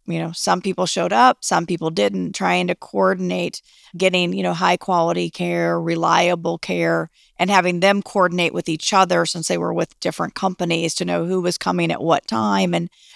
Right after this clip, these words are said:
know how Grandma Pat was doing, whether, you know,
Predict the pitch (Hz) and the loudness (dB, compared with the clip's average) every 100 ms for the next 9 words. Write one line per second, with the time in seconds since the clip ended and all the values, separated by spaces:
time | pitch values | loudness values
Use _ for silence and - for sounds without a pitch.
0 | _ - 185 185 175 175 165 160 170 - | _ -2 2 4 2 0 0 0 -2 0
1 | 180 - 170 247 240 226 196 190 175 160 | 0 0 0 0 2 2 2 2 2 0
2 | - 160 160 | -4 -4 -4